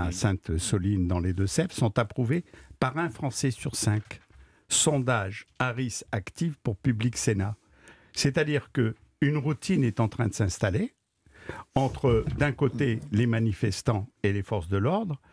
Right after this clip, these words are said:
Speaker 1: entre les politiques à l'Assemblée nationale comme la France insoumise qui joue du conflit permanent et de l'autre, le président qui n'est pas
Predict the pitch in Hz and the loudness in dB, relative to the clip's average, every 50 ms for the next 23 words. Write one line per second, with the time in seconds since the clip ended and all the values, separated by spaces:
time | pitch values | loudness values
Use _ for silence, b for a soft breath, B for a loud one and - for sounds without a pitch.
0 | B B B B B 156 147 143 - - 156 147 139 127 - - 156 139 135 127 | B B B B B 2 2 2 2 2 2 2 2 2 0 0 0 2 0 0
1 | - 151 135 - 139 123 117 104 - 123 120 117 123 120 113 117 107 - - 117 | 0 0 0 2 2 0 0 0 0 0 2 2 2 4 2 2 0 0 2 2
2 | 110 117 117 107 95 - 110 104 107 104 - - - 101 - - 120 107 - - | 4 4 2 2 0 -2 0 2 2 0 0 0 -2 0 2 2 0 0 0 0
3 | 117 113 117 123 117 110 - - - 95 95 117 113 98 B B B B B - | 2 2 2 2 2 0 0 0 0 2 2 2 0 0 B B B B B 2
4 | 110 113 - - 123 110 - - 131 117 107 - 120 107 113 117 117 117 113 104 | 2 2 4 2 0 0 0 0 0 0 2 2 0 2 2 2 2 2 0 0
5 | - B B B B B B B - 143 139 117 120 117 117 147 170 - - 131 | -4 B B B B B B B 0 2 2 2 2 2 2 0 0 0 0 0
6 | 120 - - 131 110 92 107 107 123 143 151 - - - 123 117 113 101 - - | 0 0 0 0 0 2 2 2 2 0 -2 -2 0 2 4 4 4 2 0 -2
7 | 131 151 170 | -2 -2 -4